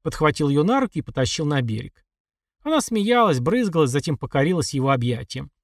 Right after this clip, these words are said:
Они барахтались у самой полосы прибоя, их ноги переплелись.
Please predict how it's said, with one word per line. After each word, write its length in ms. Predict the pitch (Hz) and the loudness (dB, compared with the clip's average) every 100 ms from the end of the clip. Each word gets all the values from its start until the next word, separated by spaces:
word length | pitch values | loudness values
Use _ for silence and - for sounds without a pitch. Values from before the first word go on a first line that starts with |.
| _ _ _ _ | _ _ _ _
Они 180 | 151 147 | -2 0
барахтались 640 | 135 143 151 143 139 123 | 4 4 4 2 -2 -4
у 40 | 143 | -6
самой 300 | - 147 143 | -4 -4 -2
полосы 400 | 151 151 - 151 | 0 -2 -2 -6
прибоя, 540 | 180 202 175 127 120 - _ _ | -4 -2 0 -2 -2 -12 _ _
их 180 | 160 175 | -8 -2
ноги 280 | 160 127 | 0 0
переплелись. 720 | 113 131 127 170 147 - - | -2 -4 -2 -2 -4 -6 -12